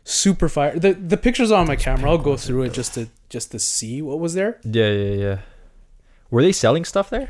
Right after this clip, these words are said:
Speaker 2: or no?
Speaker 1: Some dudes were selling. There was a pit. There was a
Speaker 2: Okay.
Speaker 1: pit, um, where you could buy, sell, trade. Um,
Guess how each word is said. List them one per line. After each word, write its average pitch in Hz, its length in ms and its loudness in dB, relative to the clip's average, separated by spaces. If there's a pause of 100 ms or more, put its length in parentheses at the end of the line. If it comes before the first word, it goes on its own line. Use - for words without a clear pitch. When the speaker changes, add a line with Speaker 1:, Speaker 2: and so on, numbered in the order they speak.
Speaker 2:
or 104 100 -4
no? 90 220 -4 (160)
Speaker 1:
Some 226 260 -6
dudes 226 220 -8
were 226 80 -8
selling. 185 380 -10 (140)
There 147 100 -4
was 151 120 0
a 165 60 -2
pit. 165 360 2 (280)
There 131 100 -2
was 107 140 2
a 147 80 0
Speaker 2:
Okay. - 80 -4
Speaker 1:
pit, 139 260 0
um, 120 440 -8
where 120 120 -6
you 123 80 -6
could 123 140 -4
buy, 120 160 0
sell, 123 220 -2
trade. 131 360 0 (640)
Um, 120 440 2